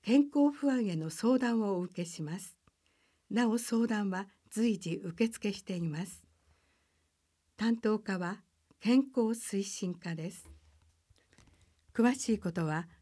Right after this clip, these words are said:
環境衛生課、環境衛生係、第二庁舎、電話番号八二の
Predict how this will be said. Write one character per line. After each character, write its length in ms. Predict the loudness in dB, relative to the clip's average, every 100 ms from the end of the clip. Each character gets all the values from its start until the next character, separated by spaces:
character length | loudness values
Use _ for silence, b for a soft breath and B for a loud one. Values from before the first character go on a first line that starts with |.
| -2
環 260 | 2 2
境 300 | 2 2 4
衛 200 | 4 2
生 320 | 2 -4 -4
課、 300 | -6 -6 -8 -8 _ _ _ _ _
環 220 | 2 2
境 300 | 4 4 6
衛 160 | 6 4
生 260 | 2 0 0
係、 540 | 0 -2 -6 -6 -8 -10 _ _ _ _ 0
第 200 | 4 6
二 220 | 4 2
庁 240 | -2 -2
舎、 320 | -4 -6 -8 -8 _ _ _ _ _ _ 2
電 160 | 4
話 100 | 4
番 280 | 2 0 0
号 320 | -2 -6 -6 -14 _ _ _
八 400 | -6 -4 4 6
二 280 | 6 4 2
の 260 | -2 -6